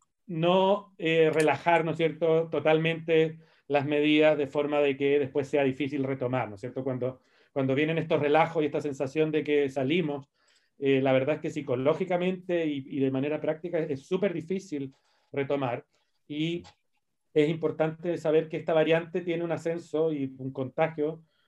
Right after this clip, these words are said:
mucho más rápido que las otras. O sea, desde que se empieza a ver que, que, que hay muchos casos hasta que ya la situación se sale de control, pasan pocas semanas. Entonces,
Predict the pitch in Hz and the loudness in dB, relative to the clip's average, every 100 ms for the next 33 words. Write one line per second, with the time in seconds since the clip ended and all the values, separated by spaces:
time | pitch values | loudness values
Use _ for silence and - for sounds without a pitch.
0 | - 147 160 185 139 196 220 135 123 107 | -10 -8 -4 -2 -2 -2 -2 -2 -4 -6
1 | 107 104 104 139 135 _ _ - 147 147 | -8 -10 -2 -2 -2 _ _ -6 -2 0
2 | 143 135 143 147 143 135 139 131 160 175 | -2 -2 2 4 2 0 -6 -4 0 2
3 | 156 190 190 170 160 156 151 151 147 143 | 4 4 2 -4 -2 0 0 -2 -4 -4
4 | 143 151 151 160 160 160 165 160 180 175 | -2 -4 -2 -2 -6 -6 -4 -4 -2 -6
5 | 175 _ _ - 135 143 135 147 170 165 | -8 _ _ -12 -8 -6 0 2 0 -2
6 | 151 160 156 - 160 160 143 143 156 180 | -4 -6 -8 -2 -2 0 -4 -2 -2 -2
7 | - _ _ 151 156 170 160 156 160 160 | -10 _ _ -2 -2 -2 -2 -2 -4 -4
8 | 139 139 123 113 139 135 147 | -4 -2 -4 -6 -8 -4 -4